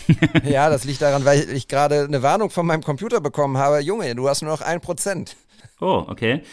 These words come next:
Speaker 1: Ihr müsst wissen, David, David steht halt immer beim Aufnehmen. Matthias, wie gesagt, sitzt, äh,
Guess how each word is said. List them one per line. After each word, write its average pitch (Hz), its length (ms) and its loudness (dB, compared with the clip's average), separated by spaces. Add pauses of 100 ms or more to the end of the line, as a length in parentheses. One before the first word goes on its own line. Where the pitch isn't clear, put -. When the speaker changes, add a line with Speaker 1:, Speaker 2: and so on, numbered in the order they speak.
(140)
Speaker 1:
Ihr 113 80 0
müsst 131 220 4
wissen, 151 180 0
David, 143 380 2
David 143 220 4
steht - 300 2
halt 123 180 2
immer 107 200 2
beim 101 320 2
Aufnehmen. 92 540 -4 (320)
Matthias, 143 500 0
wie 139 80 -2
gesagt, 127 320 -2
sitzt, - 400 -8
äh, 127 140 0